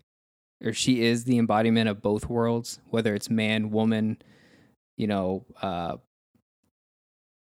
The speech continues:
good, bad, like, uh, not good, bad, but, like, there's,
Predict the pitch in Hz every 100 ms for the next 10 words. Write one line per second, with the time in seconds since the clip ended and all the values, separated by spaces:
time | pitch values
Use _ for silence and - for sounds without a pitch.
0 | _ _ 135 127 117 113 110 107 104 107
1 | - 107 101 - _ _ _ - - 90
2 | 135 147 139 117 110 101 117 117 120 -
3 | 143 131 -